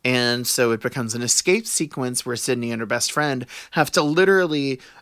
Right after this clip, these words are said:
uh, shimmy out through the back kind of retaining bars in this cop car.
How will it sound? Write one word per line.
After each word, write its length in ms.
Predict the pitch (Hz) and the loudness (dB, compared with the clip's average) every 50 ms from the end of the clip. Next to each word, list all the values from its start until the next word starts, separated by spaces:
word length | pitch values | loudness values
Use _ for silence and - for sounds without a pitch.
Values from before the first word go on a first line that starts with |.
| _ - | _ 0
uh, 380 | 127 120 113 117 117 117 113 - - | 0 0 0 0 -2 -4 -6 -6 -2
shimmy 580 | - - - - 196 220 226 226 214 185 - | 0 2 4 4 4 4 4 4 2 2 2
out 360 | - 147 147 147 151 - - - | 2 2 4 4 2 0 -4 -10
through 500 | - - - - 143 147 151 151 151 151 | -14 -14 -8 -4 0 2 4 4 4 2
the 160 | 143 135 151 | 2 0 -2
back 560 | 135 110 - 139 127 127 123 127 - - - _ - | -2 0 2 2 4 4 2 0 -2 -8 -18 _ -8
kind 180 | 143 135 127 | -6 -4 -4
of 140 | 123 113 113 | -4 -2 0
retaining 560 | 113 113 - - 147 135 135 135 135 131 123 | -2 0 0 -2 -2 -2 -2 0 -2 -2 -4
bars 440 | 107 - 107 113 113 113 117 113 110 | -2 -2 0 2 2 2 0 0 -2
in 120 | 123 117 | -4 -4
this 160 | 113 113 - - | -4 -4 -6 -6
cop 320 | - - 143 143 139 - | -4 -2 -2 -2 -2 -4
car. 400 | - 143 123 113 113 110 107 110 | -4 -2 0 0 0 -2 -4 -6